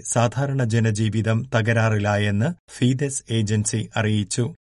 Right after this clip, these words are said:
മാർച്ച് ഇരുപത്തിയെട്ടിനുണ്ടായ ഭൂമികുലുക്കവും നിലവിലെ കടുത്ത വെള്ളപ്പൊക്കവും ഉൾപ്പെടെ കച്ചിൻ സംസ്ഥാനത്തുണ്ടായ പ്രകൃതി ദുരന്തങ്ങൾ മൂലം വിവിധ ജില്ലകളിലെ സ്ഥിതിഗതികൾ ഗുരുതരമാണെന്ന് ഫീദെസ് വ്യക്തമാക്കി. ചീസാവ് നഗരത്തിലുള്ള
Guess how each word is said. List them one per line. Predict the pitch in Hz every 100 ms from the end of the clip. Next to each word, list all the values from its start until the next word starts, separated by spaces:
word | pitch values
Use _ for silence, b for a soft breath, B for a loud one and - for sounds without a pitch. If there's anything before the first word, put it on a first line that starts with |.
| _ _ -
മാർച്ച് | 104 110 131 - 147
ഇരുപത്തിയെട്ടിനുണ്ടായ | 196 127 120 120 110 113 110 113 110 113 110 107 107 -
ഭൂമികുലുക്കവും | 98 120 127 113 110 107 113 104 151 170 -
നിലവിലെ | 113 120 135 143 139 147 -
കടുത്ത | 117 123 113
വെള്ളപ്പൊക്കവും | 120 107 117 113 120 110 113 110 110 -
ഉൾപ്പെടെ | 113 - 107 110 110 - -
കച്ചിൻ | 117 113 151
സംസ്ഥാനത്തുണ്ടായ | 135 139 117 - 117 117 113 113 107 110 113 110 -
പ്രകൃതി | 113 117 139 139
ദുരന്തങ്ങൾ | 123 120 110 110 110
മൂലം | 110 107 110 110 127 -
വിവിധ | 117 117 135 135 143 -
ജില്ലകളിലെ | 107 117 123 123 123 120 117
സ്ഥിതിഗതികൾ | 110 - 110 110 110 110 107 110 113 -
ഗുരുതരമാണെന്ന് | 120 127 135 131 120 107 101 101 120 160 -
ഫീദെസ് | 123 120 123 - -
വ്യക്തമാക്കി. | 117 - 104 107 107 - 170 - _ _ -
ചീസാവ് | - 127 - 143 139 131
നഗരത്തിലുള്ള | 117 117 113 110 110 107 107 107